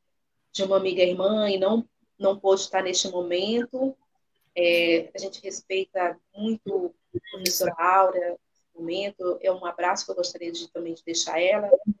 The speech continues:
e as outras, é, companheiras. E, assim, fortalecer muito, assim, o convite para todo mundo que tá aqui hoje, que estejam conosco nas redes sociais amanhã, no Instagram do Grupo de Mulheres Negras Mãe Andresa,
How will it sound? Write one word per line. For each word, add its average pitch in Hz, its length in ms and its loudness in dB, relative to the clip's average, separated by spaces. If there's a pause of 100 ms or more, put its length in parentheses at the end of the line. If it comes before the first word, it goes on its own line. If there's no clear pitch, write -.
(140)
e 214 160 2
as 190 200 8
outras, 180 720 -4 (240)
é, 160 340 -2
companheiras. 175 880 0 (680)
E, 311 600 10 (200)
assim, 247 260 0
fortalecer 262 880 8
muito, 240 540 8
assim, 208 500 -6 (600)
o 247 100 0
convite 226 720 8 (280)
para 247 140 8
todo 330 220 10
mundo 294 200 8
que - 100 0
tá 254 100 6
aqui 240 540 0 (420)
hoje, - 440 12 (360)
que 311 80 8
estejam 320 420 8
conosco 247 560 8
nas 226 240 -2
redes 233 320 4
sociais 208 560 2
amanhã, 214 540 0
no 208 140 -6
Instagram 208 640 0
do - 100 -12
Grupo 190 240 -4
de 180 100 -18
Mulheres 180 360 2
Negras 180 260 0
Mãe 175 140 -6
Andresa, 190 460 -4